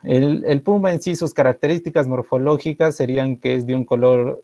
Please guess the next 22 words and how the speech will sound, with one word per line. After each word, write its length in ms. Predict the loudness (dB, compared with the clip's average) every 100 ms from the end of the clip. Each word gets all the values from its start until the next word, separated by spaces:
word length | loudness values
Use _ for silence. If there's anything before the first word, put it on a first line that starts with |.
| -16
uniforme, 880 | -8 -4 -2 0 4 6 4 0
que 140 | 0 2
va 120 | 2
desde 240 | 0 -2
el 120 | -4
gris 260 | -4 -4 -2
hasta 200 | -4 -2
el 60 | -4
marrón 380 | -2 0 -2
rojizo 680 | -2 -6 -4 -4 0 0 0
y 360 | -4 -6 -4 -2
el 180 | -2 -4
rojo 400 | 0 0 2 2
ladrillo, 520 | 2 2 2 0 0
¿no? 160 | -2 -4
Con 200 | -6 0
partes 440 | 0 0 -2 -4
inferiores 600 | -6 -6 -6 -2 0 0
de 100 | -4
color 320 | -4 0 0
blanco 360 | 0 -2 -2 -8
cremoso. 640 | -6 -2 0 0 -4 -10